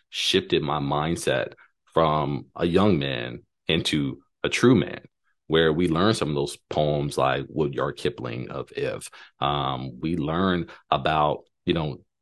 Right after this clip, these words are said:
different scenarios that you're going to be approached with in life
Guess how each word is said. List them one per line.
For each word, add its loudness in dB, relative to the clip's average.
different 2
scenarios 0
that -2
you're 2
going 2
to -4
be 0
approached -2
with -2
in 0
life 2